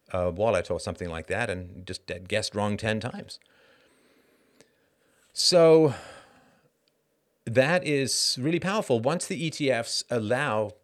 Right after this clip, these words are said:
really, Bitcoin with a paper wrapper to be bought and sold in the same way as stocks, so any, any investor,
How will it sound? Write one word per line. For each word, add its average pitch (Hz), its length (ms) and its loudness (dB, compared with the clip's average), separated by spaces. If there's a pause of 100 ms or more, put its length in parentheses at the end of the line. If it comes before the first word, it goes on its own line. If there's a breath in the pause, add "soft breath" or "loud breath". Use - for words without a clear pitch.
(100)
really, 107 320 -2
Bitcoin 98 560 -4
with 98 100 -2
a 98 60 -6
paper 127 320 -2
wrapper 110 340 0
to 95 120 -10
be 92 100 -6
bought 113 240 0
and 98 100 -8
sold 107 300 0
in 95 80 -4
the 92 60 -6
same 107 260 -2
way 92 160 2
as 92 100 0
stocks, 170 460 -4 (300 loud breath)
so 135 320 4 (120)
any, 160 440 -6 (540)
any 180 280 2
investor, 160 540 -4